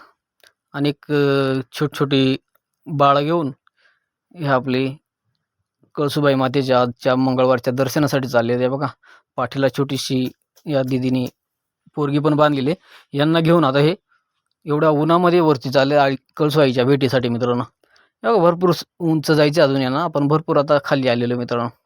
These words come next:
हे बघा, ह्या माळामध्ये आलेले तर मस्तपैकी झाडं लावलेले आहेत. <clears throat> जांभळ्याचे असतील, आंब्याचे असतील आणि इथं समोर हॉटेल आहे.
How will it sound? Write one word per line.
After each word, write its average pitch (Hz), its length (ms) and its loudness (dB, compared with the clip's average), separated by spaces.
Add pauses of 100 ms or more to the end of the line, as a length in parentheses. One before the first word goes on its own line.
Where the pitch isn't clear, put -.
(1080)
हे 135 100 -8
बघा, 139 120 0
ह्या 139 140 2
माळामध्ये 127 520 2
आलेले 123 220 0
तर 131 100 -6
मस्तपैकी 160 500 -2
झाडं 156 260 2
लावलेले 131 360 2
आहेत. - 280 -6 (380)
<clears throat> 156 300 0
जांभळ्याचे 135 400 2
असतील, 131 340 -4 (680)
आंब्याचे 135 400 0
असतील 143 280 -2 (520)
आणि 135 100 -6
इथं 143 100 0
समोर 131 360 0
हॉटेल 110 260 -4
आहे. - 180 -14